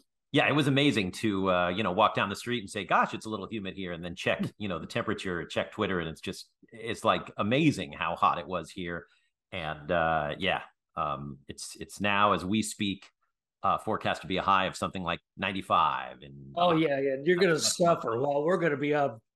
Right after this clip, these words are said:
Speaker 2: bathing in this. It's gonna be so <laughs> nice after a hundred and eight, hundred and ten. It was breathtaking. It was truly breathtaking. It was like being in Death Valley. So,
Speaker 1: Wow.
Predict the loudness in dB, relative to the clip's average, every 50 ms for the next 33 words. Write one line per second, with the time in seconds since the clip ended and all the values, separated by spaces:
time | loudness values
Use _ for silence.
0 | _ _ _ -2 0 2 2 2 2 0 -2 -4 -6 -8 -8 -8 -8 -8 -8 -10
1 | -10 -14 -16 -18 -20 -20 -20 -20 _ _ _ -2 0 0 2 4 4 4 4 4
2 | 2 2 0 -4 -6 -10 -16 -18 -16 -16 -16 -18 -20 -6 -2 0 0 0 0 2
3 | 2 2 2 2 2 2 2 0 0 -2 -6 -8 -12 _ _ -6 -2 0 2 2
4 | 0 -2 -6 -10 -12 -14 _ _ _ _ _ _ -2 0 0 0 0 -2 -6 -8
5 | -8 -6 -8 -4 -2 0 0 0 0 -2 -6 -10 _ _ -20 -14 _ 4 4 4
6 | 4 4 4 4 4 4 4 2 0 -2 -2 -2 -6 -10 -14 -10 -4 -2 -2 -2
7 | -2 0 2 4 4 4 4 2 2 2 2 2 2 -2 -6 -6 -6 -4 -4 -2
8 | -2 -2 0 0 0 0 2 0 -2 -2 -2 0 2 2 2 2 0 -2 -4 -4
9 | -4 -6 -8 -12 _ _ -20 -20 -20 -20 -20 _ _ _ _ _ _ _ _ _
10 | -16 -8 -6 -6 -6 -6 -10 -10 -10 -10 -10 -12 -16 _ _ _ _ _ _ _
11 | _ _ _ _ _ -20 -18